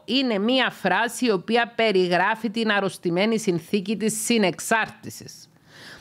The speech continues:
Τα θύματα των ναρκισσών, τα θύματα των ναρκισσιστών συνεξαρτούνται με τους ναρκισσιστές και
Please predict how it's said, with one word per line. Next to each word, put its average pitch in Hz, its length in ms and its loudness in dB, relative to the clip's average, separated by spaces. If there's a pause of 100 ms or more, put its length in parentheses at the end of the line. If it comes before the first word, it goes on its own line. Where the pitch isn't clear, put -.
(160)
Τα 190 220 2
θύματα 254 580 2
των 180 180 0
ναρκισσών, 175 800 -2 (180)
τα 202 140 0
θύματα 277 500 0
των 220 180 2
ναρκισσιστών 214 880 -2
συνεξαρτούνται 262 1200 2
με 302 80 2
τους 233 120 -2
ναρκισσιστές 185 840 -2 (640)
και 254 200 2